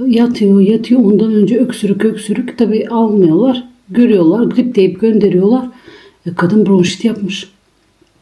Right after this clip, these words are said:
Ya zatürreye çevirmiş. Bronko, pneumonia, zatüre miydi, pneumonia? Neyse bilen yazsın ne olur. Ya olur mu öyle şey? Antibiyotikle falan diyor.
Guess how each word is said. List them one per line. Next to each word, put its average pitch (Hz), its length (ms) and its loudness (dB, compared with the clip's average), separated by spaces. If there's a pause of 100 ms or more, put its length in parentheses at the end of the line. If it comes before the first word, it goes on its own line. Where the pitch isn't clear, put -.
(520)
Ya 170 80 2
zatürreye 165 680 0
çevirmiş. 226 600 -2 (1080)
Bronko, 196 380 -2 (140)
pneumonia, 175 600 2
zatüre 175 420 -2
miydi, 233 320 2
pneumonia? 175 580 2 (560)
Neyse 185 360 -6
bilen 190 220 2
yazsın 180 520 -4
ne 190 40 -2
olur. 185 420 -4 (680)
Ya 202 240 -2
olur 226 260 0
mu 233 240 4
öyle 247 140 0
şey? 277 300 -6 (180)
Antibiyotikle 190 720 0
falan 196 500 -4
diyor. 190 180 -2